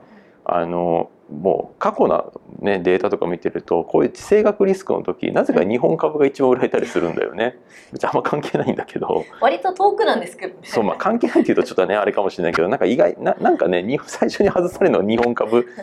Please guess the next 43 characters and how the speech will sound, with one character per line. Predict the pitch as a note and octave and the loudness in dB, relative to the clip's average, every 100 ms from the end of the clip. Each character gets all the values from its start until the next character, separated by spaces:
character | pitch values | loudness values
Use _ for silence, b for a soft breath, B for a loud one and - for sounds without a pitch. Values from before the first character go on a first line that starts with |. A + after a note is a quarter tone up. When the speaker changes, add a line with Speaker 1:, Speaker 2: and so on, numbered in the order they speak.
| B B - | B B -4
Speaker 2:
な | A2+ | 0
と | B2+ | 2
こ | B2 | 4
ろ | F#2 | 4
が | D#2+ | 2
あ | E2 | -2
っ | |
て、 | _ F2 | _ -2
Speaker 1:
は | E2+ | 2
い。 | |
Speaker 2:
ち | G#3+ | 2
ょ | |
っ | G3+ | 2
と | |
そ | - A2+ | 0 0
こ | - D#3 D#3+ D#3 D#3 | 4 6 6 6 6
は、 | D3+ C#3+ B2 B _ | 6 4 2 B _
そ | F3+ | 4
れ | A3 | 6
も | A3 G#3+ | 6 2
あ | |
っ | G#3+ | 2
て | F#3 | 0
日 | A2 | 0
本 | B2 C#3+ | 2 0
株 | C3+ C3+ C3 C3+ C3 | 0 -2 2 4 6
は | C3 B2 | 6 6
や | A#2+ B2+ | 6 6
や、 | G2 - - _ | 4 0 -6 _
Speaker 1:
う | G3+ | -14
ん。 | F3+ - | -14 -6
Speaker 2:
あ | - F2 | -2 0
の、 | E2+ D#2+ D#2+ D#2+ D#2+ - _ _ | 0 2 4 2 0 -6 _ _
ち | - | -2
ょ | |
っ | |
と | - D2+ | 0 -2
緊 | - G#2 G2+ | 0 0 0
張 | F#2 F#2+ F#2 | 2 2 4
と | |
い | D#2+ | 2
う | D#2+ | 2
か、 | - - | -4 -8